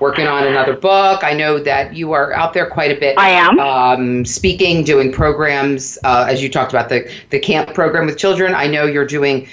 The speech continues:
Speaker 1: significant number of programs on resilience. Um, tell our listeners what you're working on now, and maybe some things if somebody, uh, if a listener has just been through a loss, been through grief,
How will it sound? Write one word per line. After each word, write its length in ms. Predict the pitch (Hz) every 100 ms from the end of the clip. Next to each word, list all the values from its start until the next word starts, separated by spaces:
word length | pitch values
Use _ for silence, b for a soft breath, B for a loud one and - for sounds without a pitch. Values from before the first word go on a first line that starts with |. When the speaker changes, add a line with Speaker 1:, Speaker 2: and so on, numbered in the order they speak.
| B
Speaker 1:
significant 460 | - 190 262 285 214
number 180 | 175
of 80 | 170
programs 260 | 175 165 156
on 120 | 147
resilience. 920 | 147 139 156 160 160 147 - - - -
Um, 320 | 147 143 143 B B
tell 260 | - 247 285
our 320 | 202 190 170
listeners 460 | 170 170 156 135 139
what 160 | 135
you're 120 | 143
working 400 | 131 127 123 135 123
on 360 | 123 123 120 117
now, 540 | 131 131 120 117 117 -
and 400 | 123 123 120 120 B B -
maybe 180 | -
some 180 | 226 226
things 300 | 214 220 208
if 80 | 214
somebody, 520 | - 208 202 190 -
uh, 60 | 190
if 220 | 196 202
a 40 | 202
listener 260 | 196 208
has 140 | 202 -
just 200 | 202 -
been 160 | 196
through 160 | 185 151
a 40 |
loss, 320 | 123 117 - - B B
been 160 | 175 175
through 160 | 175
grief, 440 | 151 143 131 127